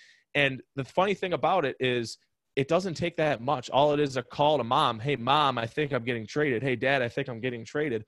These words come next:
Well, if you guys remember correctly, Wyatt Teller's mother had a similar outburst right before he got dealt to Cleveland. So Zay Jones is on the market, and I'm not surprised. I mean, my prediction in the preseason is completely wrong. I thought Zay Jones was gonna either be a one thousand yard receiver, a ten touchdown receiver.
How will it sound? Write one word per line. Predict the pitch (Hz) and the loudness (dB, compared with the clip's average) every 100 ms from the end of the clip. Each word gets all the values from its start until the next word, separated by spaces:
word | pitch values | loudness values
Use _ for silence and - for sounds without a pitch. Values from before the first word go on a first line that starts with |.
| _ - | _ 4
Well, | 165 170 - | 8 8 6
if | 151 151 | 0 4
you | |
guys | 185 170 | 4 4
remember | 151 - 147 | 2 0 -2
correctly, | - 175 - 127 | 0 0 2 2
Wyatt | 127 165 - | 4 4 2
Teller's | 156 175 127 | -2 0 -2
mother | 113 104 113 | -4 -4 -2
had | 110 | -2
a | 110 | -4
similar | - 143 120 | -6 -6 -2
outburst | 117 127 104 78 - | 0 0 -4 -8 -2
right | 123 | -2
before | 117 131 120 | -2 -4 -4
he | 127 | -2
got | 123 - | -2 -2
dealt | 113 - | -6 -6
to | _ | _
Cleveland. | - 110 - _ _ _ _ _ _ - | -10 -10 -12 _ _ _ _ _ _ -6
So | 131 | -4
Zay | 104 139 208 | 2 4 4
Jones | 127 135 123 104 | 4 2 2 -4
is | 107 113 | -4 2
on | 127 127 | 2 2
the | |
market, | 107 110 110 104 110 | -2 -2 -2 -6 -2
and | 117 | -2
I'm | 131 110 | -2 -2
not | 113 123 | -2 -2
surprised. | - - 113 110 110 - _ _ _ _ _ _ | -6 -4 -2 -2 -6 -20 _ _ _ _ _ _
I | 131 | 0
mean, | 135 110 | 0 0
my | 120 151 | 2 2
prediction | 147 110 151 - 123 107 | 2 4 4 4 -4 -6
in | 110 | -10
the | - | -6
preseason | 139 160 117 104 104 | -4 -2 -4 -6 -8
is | - | -10
completely | 107 - 147 110 | -10 -6 -4 -2
wrong. | 110 151 - | -2 -2 -2
I | 120 | -4
thought | 143 135 110 | 2 2 2
Zay | 127 | -2
Jones | 104 135 131 | 0 -2 0
was | 113 | -2
gonna | 113 120 117 | 0 2 2
either | 113 123 113 | 2 2 2
be | 120 107 | -2 -2
a | 110 | -4
one | 117 | -4
thousand | 117 135 139 131 | 0 0 0 -4
yard | 135 | -4
receiver, | 131 - 156 123 | -4 -6 -4 -4
a | 85 | -6
ten | - 139 | -10 -6
touchdown | 151 147 117 107 | -6 -4 -6 -6
receiver. | 107 107 104 98 | -6 -8 -8 -10